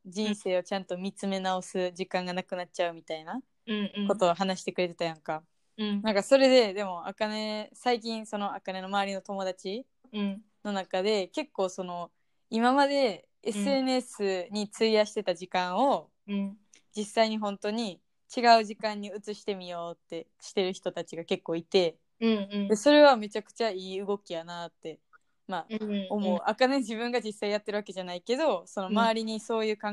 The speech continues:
Speaker 1: えを持ってる人がいて、
Speaker 2: うん。
Speaker 1: あ、すごい素敵やなって思う、それは。
Speaker 2: えー、それをミキも一回やって、
Speaker 1: うん。
Speaker 2: やったことがあっ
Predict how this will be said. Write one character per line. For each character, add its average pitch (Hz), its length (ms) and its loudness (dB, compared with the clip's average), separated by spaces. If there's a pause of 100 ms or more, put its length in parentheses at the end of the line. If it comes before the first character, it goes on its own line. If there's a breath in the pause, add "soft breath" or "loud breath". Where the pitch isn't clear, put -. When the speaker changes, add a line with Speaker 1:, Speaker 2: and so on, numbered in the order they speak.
Speaker 1:
え 196 120 4
を 175 60 -4
持 175 80 -10
っ 175 60 -12 (160)
て 185 100 -6
る 185 80 -8
人 - 180 -8
が 175 80 -2
い 170 100 -8
て、 208 380 -4 (280)
Speaker 2:
う 208 120 4
ん。 202 60 2
Speaker 1:
あ、 190 80 0
す 220 160 -10
ご 196 140 -2
い 196 60 -4
素 - 120 -20
敵 202 240 -4
や 185 100 2
な 170 200 -8
っ 170 60 -10
て - 140 -10
思 156 180 -12
う、 151 160 -10
そ - 160 -6
れ 160 100 -4
は。 151 240 -4 (640)
Speaker 2:
え 214 180 2
ー、 208 40 -6
そ 269 200 4
れ 294 180 8
を 302 220 6
ミ 269 160 -4
キ 208 160 -10
も 190 140 -6
一 202 200 -8
回 202 220 -2
や 202 100 0
っ - 60 -14 (220)
て、 202 180 -6 (240)
Speaker 1:
う 240 120 6
ん。 247 40 8
Speaker 2:
や 226 100 6
っ 190 40 0
た 185 220 -14
こ 185 100 -8
と 180 140 -8
が 175 120 -4
あ 175 40 -6
っ - 60 -14